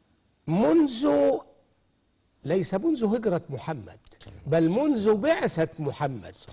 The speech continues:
عليه الصلاة والسلام. سيدي، الرسول عليه الصلاة والسلام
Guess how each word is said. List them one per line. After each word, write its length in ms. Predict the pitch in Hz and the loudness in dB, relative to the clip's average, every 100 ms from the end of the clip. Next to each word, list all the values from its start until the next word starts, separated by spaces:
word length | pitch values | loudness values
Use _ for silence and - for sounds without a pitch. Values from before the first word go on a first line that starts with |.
| 95 78 - - | -16 -18 -20 -12
عليه 220 | - 180 151 | -4 0 -2
الصلاة 360 | 123 143 139 - | -2 -4 -4 -6
والسلام. 500 | 104 - - - - _ - 85 69 _ _ _ _ _ _ _ _ _ _ | -12 -14 -16 -20 -20 _ -20 -18 -18 _ _ _ _ _ _ _ _ _ _
سيدي، 460 | - 247 196 131 92 - _ _ _ _ _ _ _ _ _ _ _ _ _ | 0 2 2 -2 -8 -20 _ _ _ _ _ _ _ _ _ _ _ _ _
الرسول 580 | 196 240 247 320 330 254 - _ _ _ _ _ - | 2 4 2 2 2 0 -8 _ _ _ _ _ -6
عليه 160 | 170 247 | 0 0
الصلاة 240 | - 247 | 0 -6
والسلام 580 | 226 - 190 202 202 208 | -6 -4 -4 -4 -6 -12